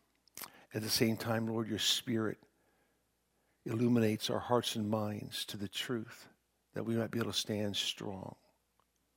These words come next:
So we thank you for that and ask that, Lord, tonight would be no different,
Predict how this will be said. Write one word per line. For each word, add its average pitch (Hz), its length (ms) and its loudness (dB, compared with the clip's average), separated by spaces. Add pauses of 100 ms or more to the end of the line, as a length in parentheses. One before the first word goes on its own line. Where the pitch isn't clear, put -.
(180)
So - 100 -16
we 131 100 0
thank 151 240 8
you 110 60 -4
for 98 100 0
that 98 240 -2 (960)
and 107 120 0
ask 110 300 4
that, 113 200 0
Lord, 113 300 0
tonight 117 380 0 (100)
would 117 120 -4
be 120 120 4
no 135 160 6
different, 104 340 -2